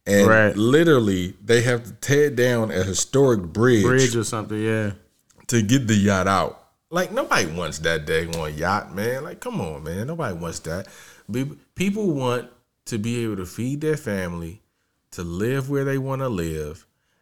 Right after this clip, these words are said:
Speaker 1: and to be able to, you know, go, you know, go on vacation every
Speaker 2: Enjoy
Speaker 1: once in a
Speaker 2: life.
Speaker 1: while. You know,
Speaker 2: Yeah,
Speaker 1: enjoy
Speaker 2: yeah.
Speaker 1: life, eh, you know.
Speaker 2: That's it.
Speaker 1: And, and, and that's it. Like, in, in moderation. Like, we
Speaker 2: Mm-hmm.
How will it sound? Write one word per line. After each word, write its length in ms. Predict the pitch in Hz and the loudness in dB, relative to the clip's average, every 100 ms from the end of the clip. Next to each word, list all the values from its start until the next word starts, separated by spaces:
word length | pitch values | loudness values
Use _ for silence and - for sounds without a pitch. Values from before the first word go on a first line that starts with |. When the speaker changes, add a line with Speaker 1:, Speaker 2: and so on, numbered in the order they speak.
| _ - | _ -6
Speaker 1:
and 500 | 117 135 139 135 127 | -4 -2 -4 -6 -8
to 100 | 127 | -10
be 300 | 110 120 120 | -6 -4 -2
able 200 | 113 110 | -2 -2
to, 200 | 110 107 | -2 -2
you 140 | 107 110 | -4 -4
know, 180 | 80 | -4
go, 240 | 87 87 - 58 - | -6 -6 -8 -14 -14
you 140 | - 104 | -8 -6
know, 160 | 78 | -6
go 140 | 80 104 | -4 -2
on 140 | 107 | 0
vacation 480 | 110 104 101 98 95 | -2 0 -2 -2 -2
every 140 | 101 104 | 0 0
Speaker 2:
Enjoy 160 | 104 | 2
Speaker 1:
once 60 | 113 | 4
in 40 | |
a 60 | 117 | 6
Speaker 2:
life. 260 | 117 123 107 | 6 6 4
Speaker 1:
while. 320 | 78 82 82 | 0 -4 -2
You 140 | 127 | 0
know, 80 | 139 | 2
Speaker 2:
Yeah, 120 | 92 | 4
Speaker 1:
enjoy 340 | 101 117 123 127 | 4 6 8 8
Speaker 2:
yeah. 60 | |
Speaker 1:
life, 340 | 117 113 107 - | 6 4 2 -2
eh, 180 | 98 117 | -4 -2
you 140 | 156 165 | -2 -2
know. 220 | 107 110 - - - - | -2 -4 -12 -20 -8 2
Speaker 2:
That's 240 | 117 - | 2 6
it. 260 | 151 - _ - | 4 2 _ -6
Speaker 1:
And, 260 | 135 131 - | -6 -6 -8
and, 260 | 135 131 - | -8 -8 -10
and 160 | 127 131 | -10 -8
that's 300 | 151 196 - | -6 -4 -2
it. 240 | 262 247 | 0 0
Like, 180 | 127 123 | 0 -2
in, 220 | 113 127 | -2 -4
in 180 | 123 127 | -2 -2
moderation. 720 | 123 135 139 127 143 - 85 80 | 0 0 0 0 -2 -2 -4 -4
Like, 200 | 87 85 - 95 | -4 -6 -12 -8
we 120 | |
Speaker 2:
Mm-hmm. 80 | 127 | -4